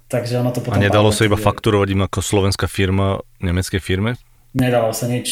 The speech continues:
Speaker 1: nič. Nedalo sa, nedalo sa freelancovať, lebo oni s tým majú zlé skúsenosti. Teda to je môj názor,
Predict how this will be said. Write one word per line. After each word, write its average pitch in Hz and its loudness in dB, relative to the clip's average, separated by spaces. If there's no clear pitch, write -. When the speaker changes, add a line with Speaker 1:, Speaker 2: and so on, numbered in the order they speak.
Speaker 1:
nič. 123 -4
Nedalo 139 2
sa, 143 -2
nedalo 165 2
sa 165 0
freelancovať, 151 0
lebo 120 -2
oni 135 4
s 135 -2
tým 147 -2
majú 139 2
zlé 139 2
skúsenosti. 135 -2
Teda 147 2
to 135 0
je 151 4
môj 147 2
názor, 127 -2